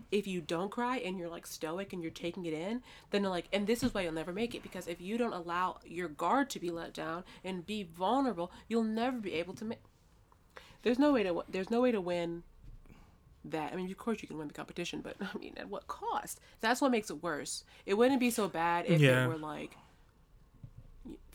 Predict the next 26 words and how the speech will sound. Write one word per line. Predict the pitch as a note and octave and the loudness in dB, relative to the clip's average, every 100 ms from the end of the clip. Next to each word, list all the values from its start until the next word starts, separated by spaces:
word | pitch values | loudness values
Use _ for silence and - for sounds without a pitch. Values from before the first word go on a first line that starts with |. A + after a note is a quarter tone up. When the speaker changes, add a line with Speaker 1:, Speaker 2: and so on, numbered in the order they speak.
| - | -6
Speaker 1:
fake | F#3+ D3+ - - - | 0 0 0 -12 -8
and | F3 E3+ | -4 -2
even | F3+ E3+ E3 | -2 -2 -2
the | |
girls | D#3+ D#3+ D3+ | 0 -2 -2
were | |
in | E3 | -4
on | F#3 G3+ | -2 -4
it, | E3+ | -4
but, | F3 | -4
like, | D#3+ D3+ | -4 -6
since | - G#3 A3 | -4 -4 -4
the | G#3+ | -4
girls | F#3 F3 F3+ | -2 -4 -4
are | E3+ | -4
really | D#3+ E3+ | -4 -4
having | F3 E3 D#3 | -4 -6 -6
to | |
stand | D3+ D#3+ E3 E3 | -6 -4 -4 -6
b-, | E3 - | -12 -14
before | D#3+ - E3+ E3+ | -16 -8 -4 -2
their | D#3 D#3 | -4 -8
hero | D#3 F#3+ E3+ D#3+ D#3+ | -6 -4 -4 -4 -4
and | E3 | -6
be | D#3+ D3+ | -8 -10
trashed | - F3 F3 A3 C4 - | -6 0 2 0 -2 -8